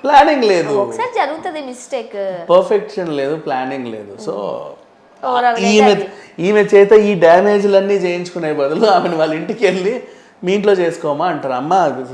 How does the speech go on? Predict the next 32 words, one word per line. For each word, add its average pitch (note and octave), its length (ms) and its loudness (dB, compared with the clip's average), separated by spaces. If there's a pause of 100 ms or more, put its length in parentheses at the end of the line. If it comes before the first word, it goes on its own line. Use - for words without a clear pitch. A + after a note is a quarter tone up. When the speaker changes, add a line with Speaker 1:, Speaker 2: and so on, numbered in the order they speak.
(360)
Speaker 1:
గ్యాస్ D#3+ 380 0
చిన్న D#3 340 -6
మంట E3 280 -4
వచ్చినా E3+ 280 -4
సరే E3+ 180 -6
సెట్ E3 280 -8
Speaker 2:
నాకు D#3+ 140 -2
ఎందుకో D#4 160 -4
Speaker 1:
తగలబడుతుంది. E4 400 -6
Speaker 2:
బేబక్క C#4+ 440 -4 (340)
ఉం-, A3 280 -12 (120)
ఉం-, A3+ 180 -16
ఇంకా A#3 340 -4
ఒక C4 180 -8
టూ B3 180 -12
త్రీ A#3+ 160 -14
వీక్స్ B3+ 240 -16
ఉంటే C4+ 140 -8
బాగుంటుంది G#3 480 -6
Speaker 1:
నీకు F#3 180 0
Speaker 2:
అనిపిస్తుంది. A3+ 360 0
Speaker 1:
నచ్చింది G3+ 200 0
ఆమె D#3+ 260 0
ఏదో F3+ 140 2
కానీ D#3 220 -2
Speaker 2:
నచ్చడం D3+ 100 -4
Speaker 1:
కనీసం G#4 240 -4
Speaker 2:
కాదు D4 300 0
Speaker 1:
అందరి- E3+ 200 0
Speaker 2:
కానీ, F4+ 180 -4
అంటే D#4 340 -6
ఎందుకు E4 260 -14